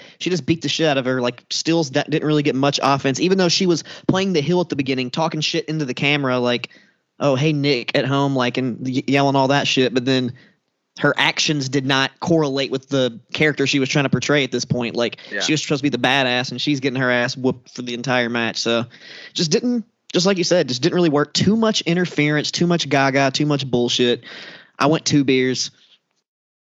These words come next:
Speaker 1: Like I said, better than, uh, Becky Lynch, but not that good.
Speaker 2: Yeah, definitely not very good. Um, we got a package for Moose and Morrissey after that. Uh, the package was, like,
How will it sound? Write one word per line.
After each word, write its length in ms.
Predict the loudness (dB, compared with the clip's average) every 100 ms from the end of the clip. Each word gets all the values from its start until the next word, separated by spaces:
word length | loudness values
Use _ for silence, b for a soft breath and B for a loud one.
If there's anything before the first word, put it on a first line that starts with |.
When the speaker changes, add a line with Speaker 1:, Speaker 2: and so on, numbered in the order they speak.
| _ -4
Speaker 1:
Like 120 | -2
I 40 |
said, 340 | 0 0 0 -4 -4
better 240 | 0 2 2
than, 180 | 0
uh, 200 | 2 2
Becky 320 | 2 0 0 -2
Lynch, 460 | 0 -2 -4 -6
but 120 | -8 -10 _
not 180 | -6 -2
that 140 | -2 -2
good. 240 | -4 -6 _ _ _ _ _ _ _ _ _ _ _ _ _ _ _ b b
Speaker 2:
Yeah, 180 | 0 2
definitely 220 | 2 2
not 120 | 2
very 200 | 2 2
good. 260 | 2 0 -2 -8 -2
Um, 760 | 0 0 0 -2 -4 -6 -14 -20 _ _ _ _ -16
we 120 | -6
got 100 | -4
a 40 | -2
package 400 | 0 0 -4 -4
for 120 | -2
Moose 360 | 0 0 -2 -2
and 100 | 0
Morrissey 460 | 2 0 0 0
after 220 | 2 0
that. 340 | 2 2 0 -6 b b b b b
Uh, 280 | 0 0 0
the 60 | 0
package 280 | -2 -2 -4
was, 80 |
like, 140 | -4